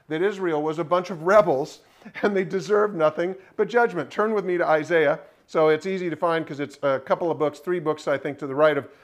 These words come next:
of, um, of, uh, the Psalms, and that's what's in the middle, but it's also because it's so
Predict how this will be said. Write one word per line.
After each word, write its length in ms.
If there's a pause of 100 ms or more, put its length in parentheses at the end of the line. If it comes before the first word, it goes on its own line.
(160)
of, 200
um, 280 (120)
of, 300
uh, 280
the 120
Psalms, 460
and 180
that's 260
what's 240
in 80
the 60
middle, 260
but 160
it's 220
also 280
because 300
it's 100
so 260